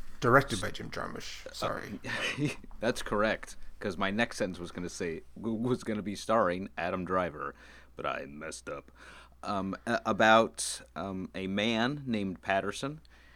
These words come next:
Speaker 2: uh, living in Paterson, New Jersey, who enjoys his life with his lovely wife, Laura,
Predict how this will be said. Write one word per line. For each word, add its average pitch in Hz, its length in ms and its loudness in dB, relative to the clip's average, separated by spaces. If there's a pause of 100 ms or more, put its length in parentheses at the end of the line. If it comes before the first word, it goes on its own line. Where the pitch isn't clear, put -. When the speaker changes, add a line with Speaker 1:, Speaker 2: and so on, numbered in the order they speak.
(220)
Speaker 2:
uh, 85 260 -2 (380)
living 107 400 4
in 107 160 2
Paterson, 107 420 2
New 107 100 0
Jersey, 107 440 0
who 92 500 -6
enjoys 95 680 -4
his 82 560 -6 (120)
life 92 340 -2
with - 120 -10
his 78 400 -10 (200)
lovely 87 300 -4
wife, 80 320 -4
Laura, 139 400 0